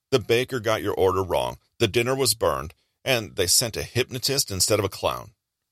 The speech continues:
Man, if that were my kid's birthday party, I'd feel ticked off."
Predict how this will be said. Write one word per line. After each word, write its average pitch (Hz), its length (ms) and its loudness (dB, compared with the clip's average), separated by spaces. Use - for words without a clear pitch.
Man, 98 320 -2
if - 100 -4
that 117 140 0
were 107 100 -2
my 101 220 0
kid's 117 300 -2
birthday 123 300 2
party, 120 380 0
I'd 92 200 -2
feel 87 180 -2
ticked - 260 -4
off." 92 400 -2